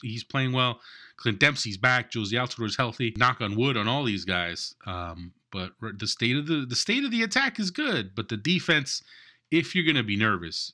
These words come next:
be nervous about that defense because, I don't know. I don't know, you know, Bruce Arena's, you know, it's kinda like, "In Bruce," as, as the saying goes, "In Bruce we trust." But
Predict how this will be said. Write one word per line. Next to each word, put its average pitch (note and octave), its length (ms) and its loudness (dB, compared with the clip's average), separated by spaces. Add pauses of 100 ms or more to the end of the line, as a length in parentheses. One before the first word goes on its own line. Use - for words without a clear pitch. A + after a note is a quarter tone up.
(260)
be D3 140 2
nervous C3+ 300 2
about E2+ 200 -10
that E2 180 -10
defense E2+ 440 -12
because, - 420 -14 (960)
I E2+ 100 -10
don't E2+ 140 -6
know. F#2 320 -4 (160)
I F#2+ 140 -8
don't F#2+ 100 -4
know, G2 300 -6
you G2 100 -6
know, F#2+ 240 -6
Bruce G#2 260 -6
Arena's, A#2 680 -4
you A#2+ 100 -2
know, B2 80 2
it's A#2+ 140 -2
kinda C#3 180 2
like, C#3 180 0
"In C3 200 6
Bruce," C3+ 420 2 (100)
as, B2+ 240 2
as B2 220 0
the A#2 60 -2
saying C#3+ 340 4
goes, C3+ 260 2
"In A2 140 2
Bruce A2+ 480 -2
we G#2+ 180 -4
trust." G#2 540 -2 (760)
But F#2+ 160 -4